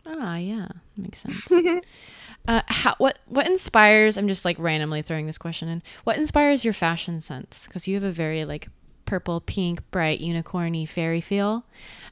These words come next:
Speaker 1: And I'm curious what inspires that. Like,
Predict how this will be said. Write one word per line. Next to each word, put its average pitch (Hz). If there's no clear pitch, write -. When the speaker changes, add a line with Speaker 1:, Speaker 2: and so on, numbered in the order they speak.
Speaker 1:
And 175
I'm 190
curious 190
what 185
inspires 175
that. 143
Like, 160